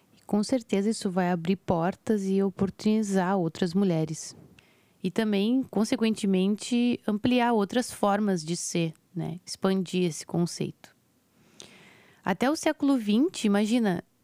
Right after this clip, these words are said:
se defendia que a mulher tivesse menos instrução por razões morais. E também muitos acreditavam, ou falavam que acreditavam,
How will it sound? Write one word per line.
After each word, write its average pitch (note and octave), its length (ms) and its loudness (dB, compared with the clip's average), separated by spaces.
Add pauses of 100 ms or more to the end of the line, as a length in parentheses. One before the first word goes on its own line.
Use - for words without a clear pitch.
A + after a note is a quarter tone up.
(120)
se - 200 -6
defendia A3+ 840 0
que - 140 -4
a B3 60 2
mulher A#3 340 0
tivesse A3+ 500 -2
menos A3+ 420 2
instrução A3 760 -2 (380)
por G#3+ 160 2
razões A3 500 0
morais. A3 720 0 (920)
E G3 60 0
também A#3 380 2
muitos C#4 320 2
acreditavam, A3+ 880 0 (120)
ou G#3+ 380 2
falavam F#3 680 0
que E3 80 -8
acreditavam, E3 680 -4